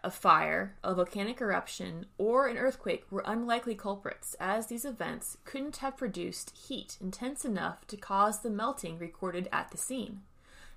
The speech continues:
That left a space rock as the most likely cause. Because experts failed to find a crater at the site, they attributed the damage to an airburst created when a meteor or comet traveled through the atmosphere at high speed.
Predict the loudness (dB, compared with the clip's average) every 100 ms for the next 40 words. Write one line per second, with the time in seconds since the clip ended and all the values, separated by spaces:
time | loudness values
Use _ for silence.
0 | 0 2 4 4 2 2 -4 -6 -6 -2
1 | -2 0 2 2 2 0 0 0 -2 -2
2 | -2 -4 -6 -2 -2 -2 -6 -10 -12 -20
3 | -20 -20 -12 -2 0 2 2 2 2 0
4 | 0 -2 0 0 0 -4 -2 0 0 -2
5 | -4 0 2 2 2 -2 2 4 4 0
6 | -8 -20 -20 -20 -4 4 6 6 0 0
7 | 2 2 0 0 2 2 -2 -4 -2 -2
8 | 0 2 2 2 -2 -4 -10 -16 -12 -4
9 | 0 0 -2 -4 -4 -2 -2 -2 -2 -2
10 | -2 -4 -6 -2 0 0 -8 -16 -18 -20
11 | -20 -14 4 8 8 6 -2 -4 -2 2
12 | 4 4 4 -2 -2 -2 -2 -2 -2 2
13 | 2 2 -2 -4 -4 -8